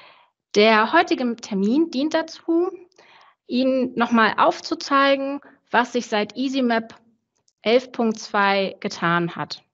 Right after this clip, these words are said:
Mittlerweile sind es drei Generationen, die wir uns heute dann in Ruhe noch mal anschauen und eben die Highlights dann noch mal aufzeigen. Die Neuerungen werde ich heute nicht nach den verschiedenen Versionen oder Editionen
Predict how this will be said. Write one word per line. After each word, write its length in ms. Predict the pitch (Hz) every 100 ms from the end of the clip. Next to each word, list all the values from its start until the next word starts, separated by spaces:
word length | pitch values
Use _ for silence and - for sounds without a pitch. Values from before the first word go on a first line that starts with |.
| _ -
Mittlerweile 640 | 214 240 233 233 277 302
sind 180 | 262 262
es 140 | 254
drei 280 | - 196 294
Generationen, 1000 | 320 302 269 240 - 208 240 226 320 349 - - -
die 100 | 220
wir 80 | 220
uns 200 | 220 -
heute 320 | 233 247 226
dann 200 | 208 208
in 120 | 202
Ruhe 300 | 202 226 226
noch 160 | 208 -
mal 160 | 190
anschauen 640 | 180 285 - 254 262 262 262 - -
und 220 | - 226
eben 240 | 226 220 208
die 140 | 208
Highlights 680 | - 202 214 196 190 185 -
dann 160 | 175
noch 200 | 175 180
mal 160 | - 170
aufzeigen. 800 | - 160 - - 151 117 - - - _ _ _ _ _ _ _ _ _ - - - _ _ -
Die 80 | 226
Neuerungen 800 | 220 277 320 311 330 349 349 285
werde 220 | 262 247
ich 140 | -
heute 320 | 233 220 220
nicht 680 | 190 190 247 330 - - - -
nach 240 | 220 226
den 140 | 226
verschiedenen 680 | 214 220 - 226 233 233 208
Versionen 540 | 196 185 185 208 233
oder 320 | 196 190 180 -
Editionen 800 | 240 262 - - 247 247 247